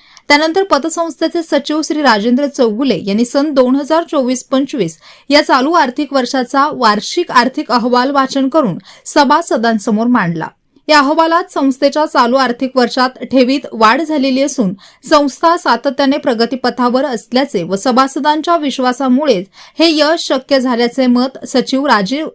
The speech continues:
राजेंद्र चौगुले यांनी व्यक्त केले. सभेतील उपस्थितांचे आभार पतसंस्थेचे व्हाईस चेअरमन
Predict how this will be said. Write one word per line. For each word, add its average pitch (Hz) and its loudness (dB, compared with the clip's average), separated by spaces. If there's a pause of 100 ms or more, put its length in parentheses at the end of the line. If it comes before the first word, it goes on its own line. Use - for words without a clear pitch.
राजेंद्र 269 0
चौगुले 254 0
यांनी 233 -2
व्यक्त 233 -4
केले. 185 -4 (440)
सभेतील 320 2
उपस्थितांचे 277 0
आभार 254 2
पतसंस्थेचे 247 0
व्हाईस 214 0
चेअरमन 226 0